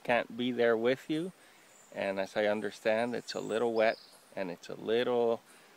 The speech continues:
dreary, so I thought maybe you could enjoy a little Puerto Rican sunshine. That's my house there in the background. So,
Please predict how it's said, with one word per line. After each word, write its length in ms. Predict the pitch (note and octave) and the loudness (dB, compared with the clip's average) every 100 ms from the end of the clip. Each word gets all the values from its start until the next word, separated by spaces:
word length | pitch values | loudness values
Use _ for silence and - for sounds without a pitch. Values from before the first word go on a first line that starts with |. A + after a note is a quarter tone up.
| - | -16
dreary, 680 | A#2 A#2 A#2+ A#2+ A2+ A2 C3+ | -6 -2 2 4 4 4 0
so 400 | - - A2 A2 | -4 2 4 6
I 100 | A2 | 2
thought 380 | - C#3+ D3+ - | 0 0 0 -2
maybe 320 | C#3 D3 D3 | -6 -6 -4
you 240 | C#3+ C#3 C3+ | -4 -4 -4
could 180 | D3 | -2
enjoy 480 | C#3+ C#3 C#3 C#3+ C#3 | -2 0 4 4 4
a 20 | |
little 220 | B2+ C#3 C#3+ | 2 2 0
Puerto 260 | - C#3 | 0 2
Rican 320 | C#3 C#3+ C#3+ | 2 0 -4
sunshine. 640 | C3 D3+ F3 E3 - - - - | 0 -2 -2 -4 -4 -4 -8 -10
That's 260 | A2 - C3 | -10 -8 -6
my 140 | A#2 | -4
house 360 | A2+ B2 A#2 - | -2 0 -2 -2
there 200 | A2 G#2+ | -4 -2
in 120 | G#2 | -2
the 80 | G#2+ | -2
background. 580 | A2+ B2+ - A2 - - _ - - - - - - | -2 -4 -4 -6 -6 -10 _ -20 -20 -20 -20 -20 -20
So, 540 | - - A2 F#2+ - | -14 -2 0 0 -2